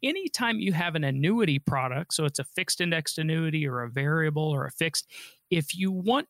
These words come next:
to, you can annuitize it and turn it into a lifetime income stream. You don't have to do that, but anything, any, if it says annuity,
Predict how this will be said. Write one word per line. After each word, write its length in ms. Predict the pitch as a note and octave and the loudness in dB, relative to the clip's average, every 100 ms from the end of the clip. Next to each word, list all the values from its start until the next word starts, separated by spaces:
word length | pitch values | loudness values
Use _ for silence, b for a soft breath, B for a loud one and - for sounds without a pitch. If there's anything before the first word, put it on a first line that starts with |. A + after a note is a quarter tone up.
| - | -4
to, 380 | - C#3 C3+ E3+ _ _ _ _ B B | 0 2 0 -4 _ _ _ _ B B
you 260 | D3+ E3+ G3 | 0 2 2
can 420 | - G3 F3+ F3+ - | 2 2 2 -2 -2
annuitize 960 | E3 D#3+ E3 G3+ G3 C#3+ - C3+ C3+ - | 0 2 2 2 2 0 -2 -2 -2 0
it 160 | D3 F#3+ - | -2 -2 -2
and 200 | D3+ D3 | 0 2
turn 240 | - E3+ | 2 2
it 140 | D#3+ D3+ | 2 2
into 320 | D3 C#3+ D3+ | 0 2 2
a 20 | |
lifetime 460 | D3 C#3+ - D#3+ E3 | 2 0 0 0 2
income 300 | F3 D3 C3 | 2 0 -2
stream. 260 | - C#3 - _ _ B B | -2 -4 -8 _ _ B B
You 240 | - D#3+ F3+ | 2 4 6
don't 280 | F#3+ G3+ | 2 0
have 460 | - - - G3 F#3+ - | -6 -12 -4 -4 -4 -2
to 140 | D#3 | 0
do 180 | C#3+ C3 | 2 0
that, 300 | C3+ C#3+ A#3 B B D#3 | 0 -2 -4 B B -2
but 140 | D3+ - | -2 0
anything, 640 | F#3 A3+ A#3 - G3+ G3 F3+ | 2 4 2 0 -2 -2 -2
any, 300 | F#3 G#3+ F3+ | -2 0 -2
if 160 | C#3+ | 0
it 160 | G3+ - | 0 0
says 260 | G3+ G3 | 2 2
annuity, 640 | G#3 A#3 C4+ F#3+ C#3 C#3 | 4 4 4 4 4 2